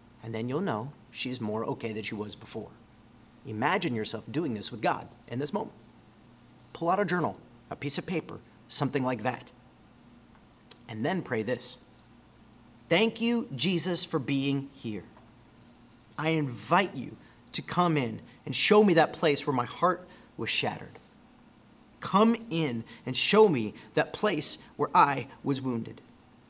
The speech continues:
Come in and show me that place where I made an agreement with the lie that has kept me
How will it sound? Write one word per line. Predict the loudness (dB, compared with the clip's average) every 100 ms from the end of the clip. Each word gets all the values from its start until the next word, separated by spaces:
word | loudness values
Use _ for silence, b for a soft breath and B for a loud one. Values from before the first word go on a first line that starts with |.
| -20 -18 -10
Come | 2 6 6 4
in | 2 2 2
and | 2 2
show | 8 10 10
me | 8 0 -4 B 2
that | 2
place | 4 4 4 2
where | 4
I | 8 10 10
made | 8 6
an | 4
agreement | 2 2 4 4 2
with | -2 0
the | -2
lie | 4 6 6 6 2 B B -6
that | -4
has | -4
kept | 0 2 2 -2 B -4
me | 0 0 0